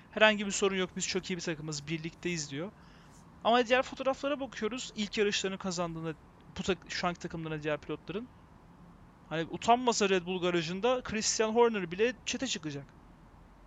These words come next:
Ama hani bizde takımın yarısı bile yok. Anlam veremiyorum. Ferrari her zaman iç politikanın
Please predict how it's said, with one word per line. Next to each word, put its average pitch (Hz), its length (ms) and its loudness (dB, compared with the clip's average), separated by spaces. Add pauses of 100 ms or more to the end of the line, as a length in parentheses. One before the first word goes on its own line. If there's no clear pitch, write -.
(480)
Ama 196 240 2
hani 196 220 2
bizde 202 380 6 (180)
takımın 226 380 -2
yarısı 214 420 4
bile 139 120 -6
yok. 135 140 -10 (1200)
Anlam 359 400 6
veremiyorum. 269 460 4
Ferrari 233 420 6
her 233 160 8
zaman 226 340 0
iç - 160 -2
politikanın 220 680 -6